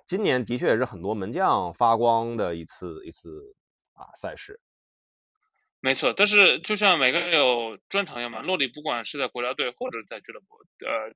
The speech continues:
Speaker 2: 点球可能都不是他的一个，一个专长吧，其实，
Speaker 1: 嗯。
Speaker 2: 对。嗯，我，我个人觉得作为一个，呃，呃，L C L，我们两个人都作为，呃，就，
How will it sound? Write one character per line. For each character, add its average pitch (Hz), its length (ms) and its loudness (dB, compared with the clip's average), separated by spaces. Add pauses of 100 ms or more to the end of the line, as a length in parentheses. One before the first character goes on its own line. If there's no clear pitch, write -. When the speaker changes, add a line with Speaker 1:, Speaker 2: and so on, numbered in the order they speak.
Speaker 2:
点 110 220 0
球 143 260 -2
可 113 160 -10
能 110 100 -6
都 139 100 0
不 127 100 -8
是 - 100 -8
他 123 140 -2
的 113 180 0
一 104 60 -10
个， 104 340 -4
一 - 80 -10
个 113 100 4
专 175 180 6
长 120 140 -4
吧， 98 80 -8 (120)
其 - 100 -18
实， 92 140 -12
Speaker 1:
嗯。 80 280 -12
Speaker 2:
对。 - 120 -6 (840)
嗯， - 120 -12 (420)
我， 302 340 8
我 156 180 8
个 285 140 8
人 147 300 6
觉 135 120 -4
得 113 280 -2
作 240 120 2
为 190 140 4
一 180 140 -2
个， 165 340 4 (360)
呃， 110 360 -8 (580)
呃 - 540 -12
，L 127 100 2
C 156 140 0
L， 135 140 10
我 123 120 2
们 143 120 2
两 123 120 6
个 120 80 0
人 110 140 -2
都 120 100 -8
作 143 220 -2
为， 123 340 0 (360)
呃， 107 500 -8
就， - 100 -14